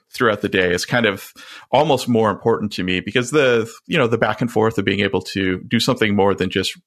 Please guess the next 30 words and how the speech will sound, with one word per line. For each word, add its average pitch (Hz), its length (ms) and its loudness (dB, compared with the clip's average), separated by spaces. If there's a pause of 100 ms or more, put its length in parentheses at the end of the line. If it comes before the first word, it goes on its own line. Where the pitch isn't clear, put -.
you 107 100 0
know, 95 180 -2
read 127 220 0
what 104 140 -2
people 98 260 -8
have 82 100 -4
said. - 380 -2 (440)
So 156 140 4
I, 151 120 4
th-, 135 240 0
I've, 120 340 0
I've 135 120 2
seen 160 180 2
a - 20 4
lot 113 180 4
of 113 60 -4
people 104 320 0
be 101 260 0
quite - 220 -2
successful 101 540 -2
with 90 320 -4
automated 98 420 0
stand-ups 95 420 -2
like 90 140 -4
you're - 100 -6
talking - 360 -4
about. 95 340 -2
But - 220 -6
for - 100 -4
me, 113 380 4